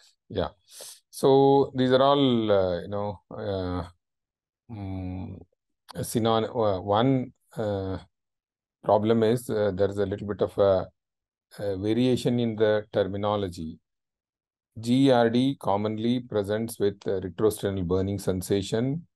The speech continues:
or so what is so called as, uh, heartburn. In the lower part of the chest, there is a, some kind of a warm sensation, and it's, uh,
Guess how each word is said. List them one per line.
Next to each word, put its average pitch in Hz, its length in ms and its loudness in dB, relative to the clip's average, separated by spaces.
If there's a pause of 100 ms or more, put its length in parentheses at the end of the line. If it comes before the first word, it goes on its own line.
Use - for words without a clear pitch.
(140)
or 92 220 -2
so 92 220 -4
what 92 280 0
is - 120 -12
so 95 160 -2
called 92 340 0
as, 90 340 -4
uh, 92 120 -4
heartburn. 92 680 -2 (560)
In 92 180 -4
the 131 280 -2 (200)
lower 110 340 4
part 98 220 -2
of 92 60 -16
the 101 120 -4
chest, - 460 -4 (120)
there 98 100 -2
is 90 80 -6
a, 98 280 0
some 95 260 -6
kind 95 200 -6
of 90 120 -8
a 101 80 4
warm 104 360 2
sensation, 92 800 -4 (640)
and 95 320 -2
it's, - 260 -4
uh, 92 340 0